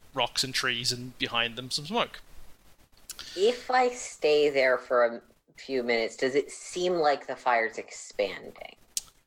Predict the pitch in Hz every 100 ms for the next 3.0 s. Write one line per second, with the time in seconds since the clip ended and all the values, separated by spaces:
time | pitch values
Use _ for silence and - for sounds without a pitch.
0 | _ _ 208 208 208 214 208 160 151 170
1 | - 160 156 - - - 156 147 151 143
2 | 139 - 139 135 135 127 123 117 120 117